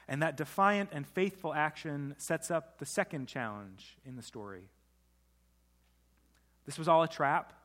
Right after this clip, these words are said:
So the presidents and satraps also just happen to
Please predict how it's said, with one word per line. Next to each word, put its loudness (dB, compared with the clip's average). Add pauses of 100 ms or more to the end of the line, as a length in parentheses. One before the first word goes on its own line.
(1200)
So 2
the -2 (200)
presidents 0
and -4
satraps 2
also -2
just -2
happen 2
to -2